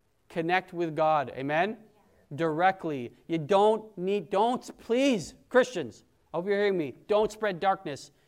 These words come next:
in this age. We're about to enter the second wave of covid, and I see the panic spreading across everywhere.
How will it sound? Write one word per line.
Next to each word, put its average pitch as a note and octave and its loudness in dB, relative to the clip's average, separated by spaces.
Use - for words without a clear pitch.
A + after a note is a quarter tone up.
in E3+ -4
this E3+ -4
age. D#3 -4
We're F#3+ 2
about A3 4
to G#3 -2
enter G#3 -2
the G3 -2
second G#3 -2
wave F#3+ 2
of F3+ -8
covid, D3 -2
and F3 -4
I G3+ 0
see G3 -6
the G3 0
panic G#3 -2
spreading F#3+ -2
across F#3+ -2
everywhere. F3 0